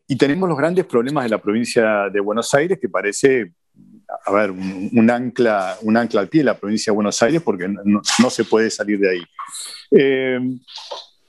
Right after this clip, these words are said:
cu-, ¿cuál es para vos, ¿no? En esta relación intendentes,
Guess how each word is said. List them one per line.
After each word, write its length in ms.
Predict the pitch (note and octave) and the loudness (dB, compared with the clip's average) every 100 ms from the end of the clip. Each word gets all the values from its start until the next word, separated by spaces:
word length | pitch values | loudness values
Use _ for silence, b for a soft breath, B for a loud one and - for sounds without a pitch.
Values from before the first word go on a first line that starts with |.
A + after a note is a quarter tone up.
| _ | _
cu-, 180 | - A#3 | 2 2
¿cuál 200 | E3 A#3+ | 2 0
es 340 | B3+ A#3+ - _ _ | 0 -4 -10 _ _
para 220 | C#3+ B2+ | 0 2
vos, 380 | C3 C#3 A2 - | 0 -2 -4 -8
¿no? 180 | C#3 G3+ | -6 -4
En 80 | C#3+ | -4
esta 220 | F3 E3 | 0 0
relación 480 | C#3 A#2+ - D#3+ E3+ | 0 -4 -2 -2 2
intendentes, 920 | B2+ A#2+ A#2 B2 D3 E3+ D#3+ E3+ E3 | 2 2 0 0 0 0 -2 -2 -2